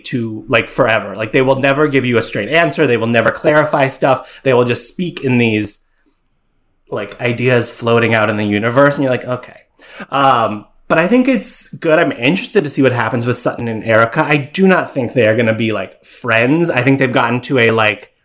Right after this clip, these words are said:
friendly coworker place. Like, if they were in an office space and they were getting coffee in the kitchen, they would say, like, "How was your weekend?" But, you know, like, that's the relationship I think they're gonna have. I'm interested to see, like, what happens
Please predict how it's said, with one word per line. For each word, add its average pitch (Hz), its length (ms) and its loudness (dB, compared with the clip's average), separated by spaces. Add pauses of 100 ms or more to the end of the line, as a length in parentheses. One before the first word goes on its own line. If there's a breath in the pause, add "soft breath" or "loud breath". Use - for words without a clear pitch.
(640)
friendly 165 360 2
coworker 120 540 -2
place. - 380 -10
Like, 131 160 2
if 139 120 0
they 165 120 2
were 156 120 2
in 151 120 2
an 151 120 2
office 139 400 0
space 127 380 0
and 139 80 0
they 123 80 2
were 120 60 2
getting 120 240 0
coffee 117 340 -2
in 107 80 -4
the 107 60 -4
kitchen, 113 340 -6
they 110 100 0
would 110 160 0
say, 117 200 0
like, 110 160 2
"How 107 200 -4
was 104 140 -8
your 104 100 -12
weekend?" - 520 -16
But, 127 160 -2
you 135 80 2
know, 127 120 4
like, 117 140 0
that's 131 460 0
the 180 100 2
relationship 170 560 0
I 170 100 2
think 190 200 -2
they're 190 80 2
gonna 180 220 2
have. 180 360 0 (500 loud breath)
I'm 127 300 -10
interested 202 480 2
to 180 80 2
see, 180 400 0
like, 135 220 2
what 135 200 2
happens 123 1080 0